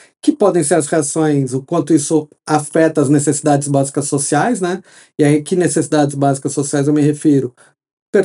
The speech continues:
Pertencimento, significado de, de existência, autoestima, controle da situação. E um casal muito importante na neurociência social, o Matthew Lieberman e a Naomi Eisenberg, que são professores da,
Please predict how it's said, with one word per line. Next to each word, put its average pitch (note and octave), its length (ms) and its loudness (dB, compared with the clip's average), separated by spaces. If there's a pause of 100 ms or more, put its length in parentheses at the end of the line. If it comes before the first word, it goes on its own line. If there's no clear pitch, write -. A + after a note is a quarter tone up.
(140)
Pertencimento, E3 1040 0
significado D3 680 0
de, C3+ 120 -2 (240)
de C3+ 180 0
existência, D#3 920 0
autoestima, D3+ 1200 0 (480)
controle F3+ 600 6
da D3 140 2
situação. E3+ 760 -4 (680)
E B3 300 6 (840)
um G#3 120 2
casal D#3+ 600 2
muito G3+ 400 4
importante E3 500 0
na D#3 80 2
neurociência D3 420 0
social, C3+ 480 0
o B2 60 0
Matthew E3+ 360 2
Lieberman C#3 600 2
e C#3+ 120 2
a D3 80 2
Naomi D3 300 4
Eisenberg, C#3+ 560 2
que - 60 -14
são C3+ 140 -2
professores C#3 380 -2
da, C#3 240 -2